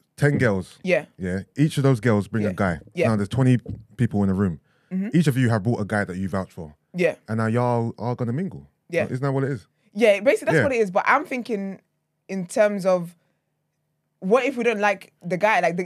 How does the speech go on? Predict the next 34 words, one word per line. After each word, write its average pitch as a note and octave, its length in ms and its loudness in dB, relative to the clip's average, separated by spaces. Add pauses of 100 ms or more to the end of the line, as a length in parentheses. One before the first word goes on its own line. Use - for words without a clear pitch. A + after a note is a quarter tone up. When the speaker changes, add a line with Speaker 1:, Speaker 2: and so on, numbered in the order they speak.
Speaker 2:
it's A3+ 100 -2
awkward C4 200 -4
for A3+ 60 -6
the G3+ 80 -2
guy A3 200 2
to G#3+ 80 -8
have G#3+ 80 -8
to G#3+ 60 -10
go G3+ 160 2
home G3+ 380 -4 (340)
when, G3+ 120 0
because G3+ 200 0
nobody A3 200 2
likes G#3 300 -2
you. C3+ 160 -12
Speaker 1:
Then C#3 120 0
it A2+ 100 0
is D#3+ 160 2
what C#3 160 2
it A#2+ 60 0
is. A3 220 2
This G3+ 140 -4
is, E3 180 -2
this E3 120 -4
Speaker 2:
Nah, E3 300 2
Speaker 1:
is D#3+ 60 -4
Speaker 2:
man, D#3+ 240 -4
that's F#3 240 -2
orcs. - 500 -10 (100)
Speaker 1:
That B3+ 160 -2
is B3 120 -2
what A#3+ 120 4
it A3 80 4
is. G#3+ 340 -2